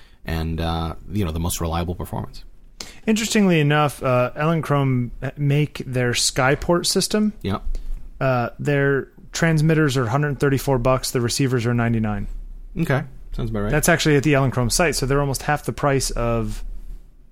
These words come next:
Speaker 2: uh,
Speaker 1: Pocket Wizard.
Speaker 2: Pocket Wizards.
Speaker 1: Yeah, and,
Speaker 2: So
Speaker 1: I
Speaker 2: just
Speaker 1: mean,
Speaker 2: something
Speaker 1: s-,
Speaker 2: interesting.
Speaker 1: and radio poppers are cheap too, man.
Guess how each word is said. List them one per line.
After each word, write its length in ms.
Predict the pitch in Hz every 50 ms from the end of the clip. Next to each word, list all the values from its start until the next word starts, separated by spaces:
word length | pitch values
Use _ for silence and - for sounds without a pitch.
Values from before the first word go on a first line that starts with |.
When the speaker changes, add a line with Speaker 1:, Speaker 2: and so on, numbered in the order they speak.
| - - - - - -
Speaker 2:
uh, 420 | - 113 107 104 104 104 101 101 101 - - - - - - - - -
Speaker 1:
Pocket 220 | - 95 92 87 78
Wizard. 260 | 67 64 - - - - - - - -
Speaker 2:
Pocket 240 | - 170 175 - 131
Wizards. 400 | 110 101 95 101 - - - - -
Speaker 1:
Yeah, 120 | - 165 107
and, 80 | 113
Speaker 2:
So 60 | 131 143
Speaker 1:
I 20 |
Speaker 2:
just 140 | 127 135 147
Speaker 1:
mean, 100 | 156 139
Speaker 2:
something 220 | 120 135 131 131
Speaker 1:
s-, 20 | 120
Speaker 2:
interesting. 320 | 117 110 110 - - 120
Speaker 1:
and 120 | 127 131 127
radio 220 | 143 170 165 123
poppers 360 | - 120 110 - 107 101 101
are 140 | 104 101 101 110 -
cheap 200 | - - 117 -
too, 120 | - - 135
man. 220 | 107 80 80 92